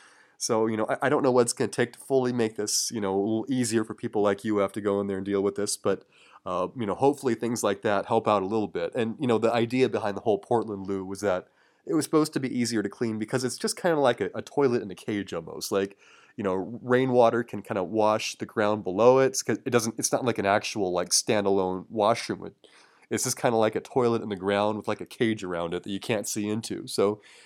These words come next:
it's supposed to be this device that, you know, kinda helps keep it, you know, somewhat clean. The, the city employees don't have to do a whole lot, but,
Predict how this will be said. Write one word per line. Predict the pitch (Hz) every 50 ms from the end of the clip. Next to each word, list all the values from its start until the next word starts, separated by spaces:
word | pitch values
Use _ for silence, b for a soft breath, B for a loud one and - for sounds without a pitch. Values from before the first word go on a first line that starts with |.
| B B
it's | 139 131 -
supposed | - - - - - -
to |
be | 131 127 113
this | 101 101 - -
device | - 113 98 101 92 95 101 101 -
that, | - 95 90 -
you | 107 101
know, | 90 85
kinda | - - 104 92 87 -
helps | - 104 104 - - - - - b b b b b b b b
keep | - - 110 -
it, | - - _ _
you | - 120
know, | - -
somewhat | - - 143 147 160 - -
clean. | - 170 151 147 139 139 135
The, | 113 101 101 - -
the | 107 104 101 98
city | - - 135 123 120
employees | 113 113 - 131 117 113 117 110
don't | - 113 110
have | 113 110 -
to | 95
do | 98 95 85
a | 87
whole | - 110 123 127
lot, | 127 123 120 127 131 - -
but, | 104 90 87